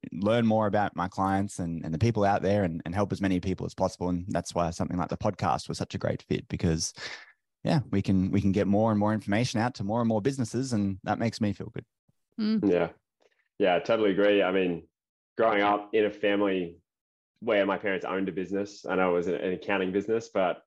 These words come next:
Speaker 3: uh, I definitely saw firsthand the stresses and the, the difference, the different li-, lifestyle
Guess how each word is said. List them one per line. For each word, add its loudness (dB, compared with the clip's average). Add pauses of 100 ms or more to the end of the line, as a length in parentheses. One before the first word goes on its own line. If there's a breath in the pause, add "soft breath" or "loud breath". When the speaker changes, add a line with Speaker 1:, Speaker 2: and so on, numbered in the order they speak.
Speaker 3:
uh, 0
I 2
definitely -2
saw -2
firsthand -2
the -6
stresses -2
and -4 (640 soft breath)
the, 4
the 0
difference, 0 (180)
the -2
different 0
li-, 2 (200)
lifestyle -4